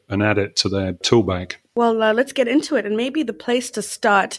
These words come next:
Speaker 2: is with a definition. Now, you guys know I love a good definition because I want to understand what we're talking about.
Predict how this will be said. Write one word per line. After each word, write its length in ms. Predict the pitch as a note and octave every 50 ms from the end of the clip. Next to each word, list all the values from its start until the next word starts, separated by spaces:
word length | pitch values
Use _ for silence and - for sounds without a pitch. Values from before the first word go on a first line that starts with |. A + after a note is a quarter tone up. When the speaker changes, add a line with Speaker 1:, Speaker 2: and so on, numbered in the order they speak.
| - - - - - - - -
Speaker 2:
is 200 | - G#3+ G3+ G3
with 160 | A3+ A3 A3+
a 20 |
definition. 540 | F#3+ F3+ F3+ F3+ - F#3+ E3+ E3+ - - F#3
Now, 80 | F#3 F3
you 100 | F#3+ G3+
guys 240 | G3+ F#3+ F#3 F3+
know 140 | G3 G3 G3+
I 100 | F#3+ F3+
love 420 | F3+ F3+ F3+ F#3 F#3 F#3+ F#3+ F#3 -
a 60 | - F#3
good 200 | E3 - F#3+ F#3
definition 600 | F#3 F3+ F3+ - G#3 G3+ G#3 G3+ - D#4+ E4 D4
because 260 | A3 G3+ - G3+ F3+
I 80 | F3+ F3+
want 140 | F3 F#3 G3+
to 60 | -
understand 540 | - G3 F3+ - - - F#3+ F#3 F#3 F#3 F3+
what 120 | F3+ -
we're 100 | - F3+
talking 340 | E3+ - - F#3 F3+ F#3+ F3+
about. 320 | E3+ E3+ E3+ - - -